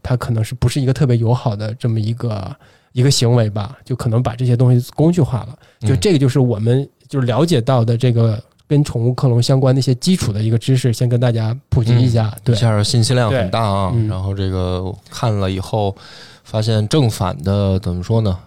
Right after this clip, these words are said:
Speaker 2: 正-，正负的这个
Speaker 1: 可讨论的空间。
Speaker 2: 可讨论的东西都在里面。
Speaker 1: 对，对。
Speaker 2: 所以确实是一个比较刺激的话题，而且呢，和这个道德伦理就一线之隔了。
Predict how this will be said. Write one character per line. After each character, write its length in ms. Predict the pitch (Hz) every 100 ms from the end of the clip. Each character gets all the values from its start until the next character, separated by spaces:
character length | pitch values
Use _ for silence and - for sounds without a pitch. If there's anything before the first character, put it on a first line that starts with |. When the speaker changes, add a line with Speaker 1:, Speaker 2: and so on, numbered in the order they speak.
| _ _ _
Speaker 2:
正-， 220 | - 139 107 - -
正 280 | - 196 127
负 320 | - - 165
的 400 | 98 92 87 78 104 -
这 200 | 101 95
个 680 | 92 80 73 76 76 87
Speaker 1:
可 120 | - 151
讨 180 | 147
论 100 | 127
的 80 | 139
空 160 | 131 143
间。 280 | 135 139 143
Speaker 2:
可 160 | -
讨 180 | 110 107
论 180 | 110 113
的 80 | 113
东 200 | 120 113
西 80 |
都 160 | 101 131
在 240 | 139 123
里 120 | 95 95
面。 80 | -
Speaker 1:
对， 240 | 127 110 98
对。 120 | - 107 -
Speaker 2:
所 220 | - 131
以 240 | 127 110
确 280 | 101 - 147
实 140 | 131
是 160 | 139 143
一 100 | 135
个 80 | 131
比 80 | 117
较 160 | 123
刺 240 | 101 - 143
激 140 | 110
的 100 | 104
话 200 | - 98
题， 280 | - - - 139
而 220 | 127 120 135
且 240 | - 104
呢， 240 | 98 101
和 420 | 104 113 113 120 127
这 140 | - 107
个 100 | 107
道 180 | 131
德 200 | 120 120
伦 200 | 123 107
理 160 | 117 101
就 140 | -
一 80 | 98
线 240 | 117 113 104
之 140 | 117
隔 220 | 107 98
了。 120 | 107